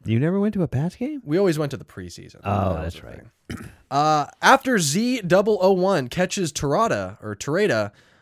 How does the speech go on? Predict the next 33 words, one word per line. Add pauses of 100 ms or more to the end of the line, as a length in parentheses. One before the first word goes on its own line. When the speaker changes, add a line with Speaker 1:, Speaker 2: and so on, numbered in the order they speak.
(160)
Speaker 2:
uh, (160)
the (480)
Haru?
Yeah.
Har-,
Haru
announces
that
his
blood
pressure
is
through
the
roof. (360)
What
was
his
pulse
rate? (800)
Was
it
A, (300)
one
hundred
three, (440)
B,
one
hundred
eleven, (220)
C,
hundred
twenty-five,